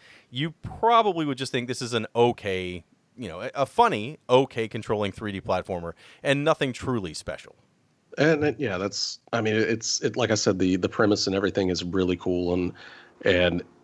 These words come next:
Speaker 2: it, it's just one of those things where, like,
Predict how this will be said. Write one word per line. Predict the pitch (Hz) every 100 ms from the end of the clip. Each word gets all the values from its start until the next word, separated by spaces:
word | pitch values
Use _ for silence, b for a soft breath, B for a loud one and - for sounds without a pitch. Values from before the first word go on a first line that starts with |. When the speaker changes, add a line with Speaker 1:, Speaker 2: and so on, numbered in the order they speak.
| _ _ - _ _ -
Speaker 2:
it, | 107 90
it's | 101 -
just | - -
one | 117
of | 113
those | 104 -
things | 110 98 87 95
where, | 92
like, | 90